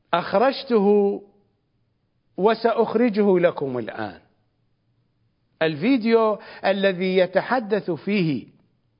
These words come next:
أحد مراجع النجف المعاصرين، علي الحسني البغدادي، يخبرنا عن كبار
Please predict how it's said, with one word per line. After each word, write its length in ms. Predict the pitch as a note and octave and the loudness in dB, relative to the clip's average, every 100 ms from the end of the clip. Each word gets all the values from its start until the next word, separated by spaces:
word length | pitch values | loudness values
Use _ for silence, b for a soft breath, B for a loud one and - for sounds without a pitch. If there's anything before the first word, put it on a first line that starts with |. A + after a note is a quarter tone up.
| _ _ _ _ _ - _ - | _ _ _ _ _ -20 _ -4
أحد 580 | A3 - A3+ F#3 E3+ A#2+ B B | -4 -2 -2 0 -2 -2 B B
مراجع 720 | - E3+ G3+ C4+ C4+ G#3 F#3 | -6 0 2 2 -2 -2 0
النجف 520 | F#3 F3+ A#3+ A3 A3 G#3 | 0 0 0 0 -2 -2
المعاصرين، 920 | G3 E3 D3 D#3 D3 D3+ D3 B2+ - - _ _ _ _ _ _ _ _ _ _ _ _ b b b b | -2 -2 0 -2 -2 0 0 -2 -6 -18 _ _ _ _ _ _ _ _ _ _ _ _ b b b b
علي 800 | - D#3+ F#3+ B3 C4 B3 A3+ G3 | -2 0 0 0 0 0 0 0
الحسني 1080 | F3 - G#3 A#3 A#3 A3+ A3+ A3+ A3 - F3+ | -2 -4 -4 -2 0 0 0 0 -2 -2 -4
البغدادي، 840 | E3+ E3+ C#3+ C3+ F#3+ D#3+ A2 F#2 _ _ _ _ _ | -2 -2 -2 -2 0 -2 -8 -16 _ _ _ _ _
يخبرنا 760 | F3 G3 F3 C#4+ D4 G#3 D#3+ D#3 - B B | -2 -2 0 2 2 0 -2 -6 -18 B B
عن 240 | F3+ G#3 | -2 -2
كبار 720 | - G#3 B3 D4+ C4+ G#3+ D#3 | -2 0 0 2 0 0 -4